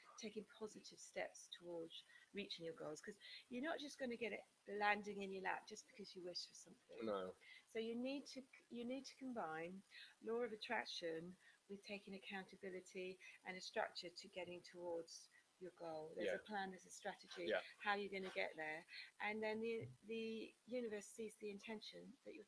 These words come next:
Speaker 1: taking.
Speaker 2: Yeah.
Speaker 1: And it will, it will provide you support and help you get there along the way. So it, it's sort of a combination, you know, to really utilize law of attraction to the, the maximum of its ability, you need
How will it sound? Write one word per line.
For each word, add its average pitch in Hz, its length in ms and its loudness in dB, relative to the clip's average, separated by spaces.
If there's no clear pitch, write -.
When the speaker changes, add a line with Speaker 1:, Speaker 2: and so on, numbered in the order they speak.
Speaker 1:
taking. 240 520 -2
Speaker 2:
Yeah. 190 160 8
Speaker 1:
And 208 300 -2
it 220 180 0
will, 208 320 0
it 214 160 0
will 202 180 -4
provide 202 480 0
you 190 60 -14
support 185 560 -4
and 190 100 -4
help 190 320 -2
you 190 120 -8
get - 240 2
there 156 180 0
along 165 200 -4
the 165 120 -6
way. 156 360 -6
So - 80 2
it, - 140 0
it's - 260 -2
sort 196 200 -4
of - 80 -12
a 190 100 -8
combination, 180 960 -2
you 196 120 -2
know, 170 140 0
to 202 80 -2
really 214 260 2
utilize 202 640 2
law 190 200 2
of 175 100 -4
attraction - 480 -4
to - 180 -16
the, 190 80 -6
the 185 60 -10
maximum 185 580 -2
of 175 120 -6
its - 180 -12
ability, 170 720 -4
you 160 120 -12
need 185 160 0